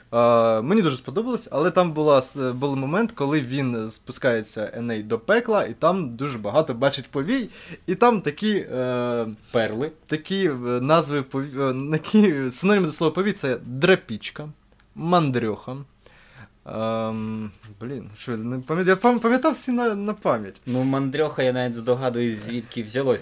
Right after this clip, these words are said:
Speaker 2: це слово.
Speaker 1: Причому в чому прикол, знаєш, мандрьоха, якщо не називати цим жінку,
Speaker 2: Мгм.
Speaker 1: то це б-, саме з-, до повія. Але якщо називати це чоловіка, то це просто, як знаєш, е, блукач, тобто мандрівник. Тобто
Speaker 2: Ну,
Speaker 1: для жінки це матюк,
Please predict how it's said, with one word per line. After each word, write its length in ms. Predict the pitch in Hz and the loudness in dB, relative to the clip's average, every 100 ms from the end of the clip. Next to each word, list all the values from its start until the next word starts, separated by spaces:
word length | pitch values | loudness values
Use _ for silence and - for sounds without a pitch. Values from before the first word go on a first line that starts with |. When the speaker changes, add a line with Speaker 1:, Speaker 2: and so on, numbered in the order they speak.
| - | -4
Speaker 2:
це 100 | 101 | -10
слово. 260 | - - 175 | -8 -2 2
Speaker 1:
Причому 220 | 220 247 | 4 2
в 40 | |
чому 240 | - 254 254 | 4 2 2
прикол, 360 | 247 247 220 139 | 2 2 2 2
знаєш, 400 | 156 262 - - - | 2 2 0 -8 -14
мандрьоха, 520 | 131 156 156 220 285 190 | -2 0 2 2 2 0
якщо 260 | 160 - | 0 -4
не 180 | 156 156 | -2 -2
називати 400 | 156 147 170 165 | -2 0 0 -2
цим 280 | 147 165 143 | -8 -4 -4
жінку, 520 | 120 139 262 294 - | -4 -2 -2 -2 -8
Speaker 2:
Мгм. 100 | 95 - - - 98 | -12 -16 -20 -20 -6
Speaker 1:
то 80 | 131 | -6
це 280 | - 220 254 | 4 6 6
б-, 220 | 151 131 | 2 -8
саме 360 | - 156 180 165 | 0 0 2 -2
з-, 80 | |
до 200 | 131 135 | 0 -2
повія. 560 | 143 156 143 151 117 101 - | 0 -4 -4 -2 -2 -4 -2
Але 200 | 127 151 | 0 2
якщо 200 | 135 151 | 0 -2
називати 360 | 131 131 131 113 | 0 2 2 0
це 220 | - 113 | -4 -4
чоловіка, 760 | - 143 131 127 190 254 131 101 - | -4 0 0 2 -2 0 0 -2 -6
то 100 | 127 | -6
це 160 | - 190 | 0 0
просто, 320 | 170 160 139 | 0 -2 -2
як 80 | 117 | -2
знаєш, 340 | 139 123 - | -2 -2 -4
е, 360 | - 117 113 110 | -4 -2 -2 -2
блукач, 720 | 117 151 131 123 113 110 - | -4 -4 -2 -2 -2 -2 -6
тобто 320 | 117 107 117 | -8 -6 -6
мандрівник. 720 | 113 147 131 131 117 110 - - _ _ _ _ _ _ _ - | -2 -2 0 -2 -2 -8 -10 -20 _ _ _ _ _ _ _ -4
Тобто 240 | 117 120 131 | -2 2 6
Speaker 2:
Ну, 60 | |
Speaker 1:
для 120 | 185 | 8
жінки 360 | 185 220 214 190 | 8 6 4 2
це 240 | - 190 | 2 2
матюк, 360 | 180 180 180 | 4 2 2